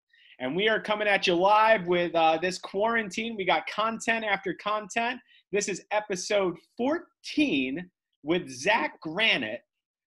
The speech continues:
who just signed a minor league deal with the New York Yankees, and he's vying for a sp-, starting spot for the New York Yankees. Um, we had an awesome time in, uh,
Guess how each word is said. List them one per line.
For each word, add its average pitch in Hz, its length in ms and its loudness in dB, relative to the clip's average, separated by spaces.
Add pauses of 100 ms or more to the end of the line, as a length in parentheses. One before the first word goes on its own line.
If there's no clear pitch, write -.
who 202 160 -8
just 269 440 -4
signed 240 300 0
a 190 60 0
minor 233 400 -2
league 226 280 -6
deal 202 240 -2
with 165 120 -4
the 151 80 -4
New 170 120 -4
York 240 280 -2
Yankees, 160 680 -4
and 160 120 0
he's 131 180 -2 (160)
vying 254 560 -2
for 170 140 0
a 143 100 4
sp-, - 400 -10 (140)
starting 208 520 0
spot 185 460 -4 (140)
for 156 60 -12
the 151 60 -6
New 156 80 -2
York 151 280 2
Yankees. - 680 -6 (640)
Um, 120 640 -2 (260)
we 151 60 4
had 170 100 4
an 165 80 0
awesome 190 420 4
time 196 440 0
in, 151 160 -2
uh, 147 120 0